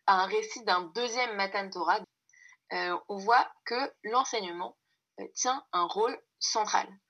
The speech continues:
Donc je vous lis, euh, ce texte, qui est donc issu du chapitre huit du livre de Néhémie. Le premier jour du mois, ils se rassemblèrent à Jérusalem. Ils demandèrent à Ezra, le prêtre, spécialiste de l'enseignement,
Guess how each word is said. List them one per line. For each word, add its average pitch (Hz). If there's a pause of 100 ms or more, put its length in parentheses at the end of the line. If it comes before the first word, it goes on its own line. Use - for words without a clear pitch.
(180)
Donc 196
je 196
vous 190
lis, 233 (260)
euh, 185 (100)
ce 214
texte, - (1160)
qui -
est 196
donc 226 (320)
issu 220
du 196
chapitre 220
huit 180 (240)
du 190
livre 208
de 170
Néhémie. 175 (1600)
Le 202
premier 285
jour 254
du 190
mois, 160 (360)
ils 202
se 208
rassemblèrent 214
à 190
Jérusalem. 185 (720)
Ils 175
demandèrent 202
à 202
Ezra, 175
le 226 (320)
prêtre, - (120)
spécialiste -
de 170
l'enseignement, 180